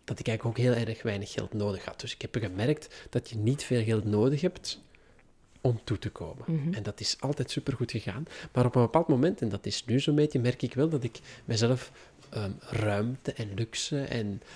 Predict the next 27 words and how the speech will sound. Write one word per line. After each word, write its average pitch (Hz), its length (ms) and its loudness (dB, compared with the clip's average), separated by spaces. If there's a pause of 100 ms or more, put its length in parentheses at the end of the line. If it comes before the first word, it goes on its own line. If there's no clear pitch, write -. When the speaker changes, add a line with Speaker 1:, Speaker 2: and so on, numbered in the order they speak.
(180)
Speaker 1:
eh, 95 320 -6
wat 107 200 -8
meer 113 380 -2
buffer 113 560 -2 (180)
gun. 101 360 0 (1400)
Ben 110 100 -6
je? 104 80 4
Speaker 2:
Ja. - 140 2 (800)
Ja, 240 280 8
en, 220 180 2
en, 202 260 6
en, 202 260 4
en 196 140 2
Speaker 1:
Voilà. 190 40 4
Speaker 2:
dat, 190 260 2
dat 190 160 4
er - 100 4
niks 214 220 4
mis 190 280 6
is - 180 4
met 185 200 2
spullen 220 360 6
hebben, 165 220 2
want 165 280 0
daar, - 260 2
daar 185 120 2
hebben 180 220 0